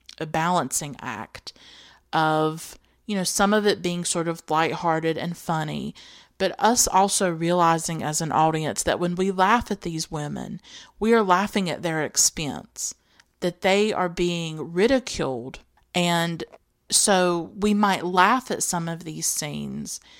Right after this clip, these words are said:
but we're not let off the hook for laughing.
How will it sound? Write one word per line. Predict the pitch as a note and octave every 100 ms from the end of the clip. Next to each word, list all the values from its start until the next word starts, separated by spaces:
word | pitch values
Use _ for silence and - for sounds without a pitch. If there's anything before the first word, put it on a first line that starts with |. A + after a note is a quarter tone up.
| - _ _ -
but | F#3+ F#3
we're | G#3 G#3
not | G#3 G3+ -
let | F3 F3
off | D#3+ D#3+
the | - D3+
hook | E3 - -
for | D#3
laughing. | C#3+ C#3 A#2+ - - -